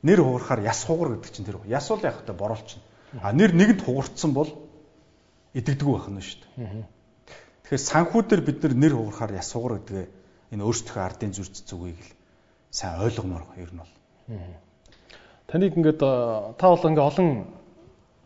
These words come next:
Speaker 2: ажилчид ингээд орж гарч байгаа. Маш олон хүний амьдралыг санхүүтэй ингэж холбогдож байгаа, тий. Ингээ харагдахад, а,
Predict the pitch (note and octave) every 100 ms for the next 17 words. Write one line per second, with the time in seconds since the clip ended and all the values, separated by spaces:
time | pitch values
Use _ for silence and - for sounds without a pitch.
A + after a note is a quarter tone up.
0 | _ _ A#2+ A2+ - - B2+ A2 A2 G#2+
1 | A2 - G#2 - G#2 G#2 - - - A2+
2 | D3+ D3 D#3+ C#3+ B2+ A#2 A#2+ A2+ C3+ -
3 | - - - - - - A#2+ C#3+ C#3 B2
4 | G#2 G#2+ - A#2 - - - B2+ G#2 -
5 | C#3 C#3 - - - - - E3+ F3 D#3
6 | E3+ - D#3 - - - - _ - A#2
7 | A#2 A2+